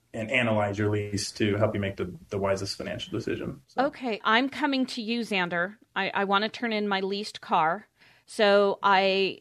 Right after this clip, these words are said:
Speaker 2: got it. It was new, th-, uh, worth thirty-five thousand dollars when I leased it about a year and a half ago. And I,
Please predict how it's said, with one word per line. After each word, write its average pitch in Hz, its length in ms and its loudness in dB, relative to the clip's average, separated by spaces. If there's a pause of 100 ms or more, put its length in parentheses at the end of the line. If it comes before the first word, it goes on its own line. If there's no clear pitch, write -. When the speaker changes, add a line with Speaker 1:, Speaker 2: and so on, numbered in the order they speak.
Speaker 2:
got 208 260 6
it. 277 260 4
It 202 100 2
was 226 160 2
new, 247 440 2 (160)
th-, - 140 -4
uh, 196 200 2
worth 196 240 -2
thirty-five 226 520 2
thousand 220 340 2
dollars 190 360 4
when 202 140 -2
I 220 80 -2
leased 185 360 -4
it 190 120 0
about 180 220 2
a 185 40 -4
year 175 200 -2
and 185 80 -6
a 190 40 -8
half 185 320 -4
ago. 147 440 -2 (360)
And 214 380 4
I, 240 480 4